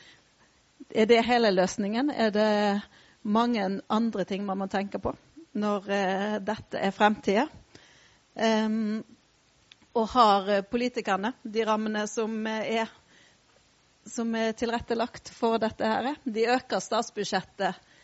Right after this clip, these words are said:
hvert år. Det er den største posten på helse, eh, på statsbudsjettet. Men har de likevel tatt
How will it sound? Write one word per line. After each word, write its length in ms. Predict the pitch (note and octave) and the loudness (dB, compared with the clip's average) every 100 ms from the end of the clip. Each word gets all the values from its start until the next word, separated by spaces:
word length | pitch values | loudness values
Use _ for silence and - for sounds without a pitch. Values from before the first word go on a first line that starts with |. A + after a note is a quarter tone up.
| _ _ _ A#3+ | _ _ _ -4
hvert 400 | A3+ - - F#3+ | -4 -4 -8 -4
år. 220 | C4 D#4+ | -4 0
Det 80 | A#3+ | 0
er 60 | |
den 120 | G#3+ G3+ | 0 -2
største 540 | - A#3+ - - F3 | -2 -2 -4 -6 -8
posten 640 | - A3 - - F3+ F3+ - | -4 -6 -6 -12 -8 -10 -2
på 260 | G3 F#3 | 2 2
helse, 540 | G3 G3 - F3 F3 F3 - - - _ _ _ - | 2 -4 0 2 2 0 -12 -20 -20 _ _ _ -8
eh, 520 | F#3 F#3 F#3 F3+ F3+ F#3 | -4 -4 -4 -4 -6 -2
på 280 | G#3 G3+ F#3+ | 2 4 2
statsbudsjettet. 760 | - F#3+ - F#3 F#3 G3 B3+ D4+ _ _ - _ _ _ _ B3+ | 0 -4 -4 -4 -4 -4 -6 -8 _ _ -20 _ _ _ _ -4
Men 240 | G#3+ G#3+ | 0 0
har 220 | G#3+ A3 | 2 2
de 160 | G3 G3 | 4 0
likevel 480 | G3+ A#3 - G3+ G#3+ | 2 0 0 0 2
tatt 240 | - - | 0 0